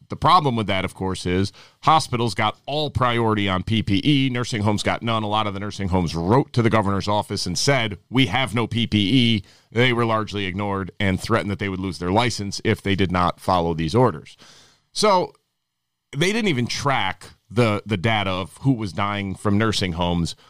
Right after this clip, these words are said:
until mid-April. They, they weren't even paying attention to it, which is mind-boggling in and of itself, but they started to, but because they were concerned about double counting,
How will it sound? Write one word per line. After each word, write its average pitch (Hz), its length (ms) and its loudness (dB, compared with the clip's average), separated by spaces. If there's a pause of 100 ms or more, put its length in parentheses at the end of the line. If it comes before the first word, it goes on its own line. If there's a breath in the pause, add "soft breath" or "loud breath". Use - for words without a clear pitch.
(140 soft breath)
until 120 280 2
mid-April. 107 800 -4
They, 123 140 2
they 131 140 -2
weren't 143 160 0
even 110 240 -2 (340)
paying 113 200 2
attention 80 360 -10
to 80 100 -4
it, 78 80 -2
which 90 140 0
is 82 140 0 (120)
mind-boggling 104 640 0
in 98 100 -2
and 87 100 -4
of 76 100 -8
itself, 104 420 -2
but 95 220 -4 (600 soft breath)
they 135 160 2
started 196 440 2
to, 104 340 -2 (120)
but 113 240 -6
because 135 280 0
they 135 120 -2
were 120 80 -4
concerned 156 500 -2
about 117 280 0
double 123 260 0
counting, 80 540 -2